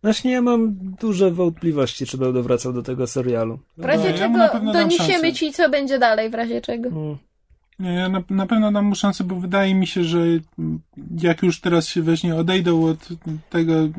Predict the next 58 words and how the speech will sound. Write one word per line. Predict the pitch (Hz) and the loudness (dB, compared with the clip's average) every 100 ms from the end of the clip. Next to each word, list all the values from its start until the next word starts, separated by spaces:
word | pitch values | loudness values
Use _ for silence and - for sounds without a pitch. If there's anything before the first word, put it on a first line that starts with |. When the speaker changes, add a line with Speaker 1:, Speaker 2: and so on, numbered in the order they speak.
| - | -10
Speaker 3:
nie | 165 165 160 | -4 -2 2
będą | 165 165 | 2 2
mieli, | 160 156 156 156 - - - | 2 2 2 2 0 -10 -10
e, | 165 156 151 151 147 | -6 0 2 2 0
w-, | - - | -8 -10
właśnie | 160 156 147 156 | 2 2 2 0
wielkiego | 147 156 175 160 | 0 2 2 0
finału, | - 160 156 151 | 0 2 4 4
do | 143 | 0
którego | - 156 151 | 0 0 2
muszą | 151 139 156 | 0 0 0
to | 151 | 0
wszystko | 165 - 151 | -4 -4 -4
sprowadzić, | - 160 170 165 165 | -2 2 2 2 -4
to | - 165 | -2 0
może | 160 156 151 151 147 | 2 2 2 2 0
rozwiną | 151 151 147 147 | 0 0 2 -2
skrzydła | 127 - 143 127 131 | -2 -2 -2 0 -2
znowu. | 131 123 127 - - _ _ _ _ _ _ 185 | -2 -6 -12 -20 -20 _ _ _ _ _ _ -2
Speaker 1:
No | 202 | 2
tak, | 180 | 2
tylko | 143 147 | 2 0
że | 156 | 0
z | 147 | -2
drugiej | 170 180 175 | -2 0 0
strony | - 170 175 175 165 | 0 0 2 0 0
to, | 180 | 0
że | 170 165 | 2 2
zrobili | 175 165 165 165 | 0 2 2 2
to | 156 | 2
raz, | 165 - | 0 0
jakby | 160 160 165 | -4 2 0
sugeruje, | 160 170 160 160 160 160 | 0 -4 -2 2 2 0
że | 156 156 156 | 0 0 0
mają | 151 156 156 | 0 0 2
takie | 165 156 160 | 0 0 0
ciągoty | 160 151 156 156 | 2 2 2 2
i | 151 | -2
Speaker 3:
Tak, | 147 | 0
Speaker 1:
będą | 151 156 | 0 -2
Speaker 3:
i | 190 | -2
być | 202 | 0
Speaker 1:
to | 156 | 2
Speaker 3:
może | 202 208 | 2 0
Speaker 1:
robić | 160 | 0
Speaker 3:
w | |
drugim | - 147 | 2 2
Speaker 1:
potem. | 147 | 2
Speaker 3:
sezonie | 220 190 202 214 | 0 0 0 2
będzie | 196 196 208 | 2 0 2
też | 202 170 - | 2 2 0
druga | 170 170 170 | 0 2 2
połowa | 170 165 156 160 | 2 2 2 0
będzie | 156 151 156 | -2 0 2
znacznie | 147 156 - 156 | 2 0 0 0
gorsza | 151 143 165 | 2 2 0
od | 147 - | -2 2
pierwszej. | 143 120 139 127 | 2 2 -6 -6